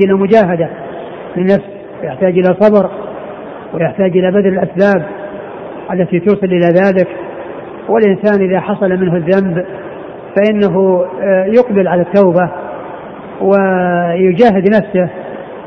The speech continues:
في البقاء على السلامة، وأن يحذر من أن يقع في أو يستمر على الذنب أو يعود إلى الذنب الذي قد ابتلي به. ولا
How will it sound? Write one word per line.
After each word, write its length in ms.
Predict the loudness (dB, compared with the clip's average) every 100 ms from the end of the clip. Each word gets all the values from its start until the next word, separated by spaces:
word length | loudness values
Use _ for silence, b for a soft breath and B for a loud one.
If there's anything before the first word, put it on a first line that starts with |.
| -2
في 440 | 4 4 4 0
البقاء 520 | 0 0 0 2 2 0
على 420 | 0 0 0 -2 -6
السلامة، 680 | -2 2 4 6 4 2 -2 -10 -10 -12 -14 -14 -14 -6 0
وأن 280 | 2 4
يحذر 420 | 4 4 4 2 4
من 200 | 0 0
أن 100 | 2
يقع 500 | 2 2 2 2 0 -6 -10 -10 -12 -12 -4
في 180 | 4 6 6 2 0 2
أو 40 |
يستمر 580 | 2 2 2 4 4 4
على 140 | 2
الذنب 360 | 2 2 2 0
أو 160 | 4 6
يعود 340 | 8 6 6
إلى 160 | 4 4
الذنب 360 | 2 0 0 -4 -8 -12 -12 -14 -14 -10 -4
الذي 280 | 2 4 4
قد 240 | 4 2
ابتلي 420 | 2 4 6 6
به. 340 | 6 4 4 0 -8 -10 -12 -12 -12 -12 -10 2
ولا 200 | 6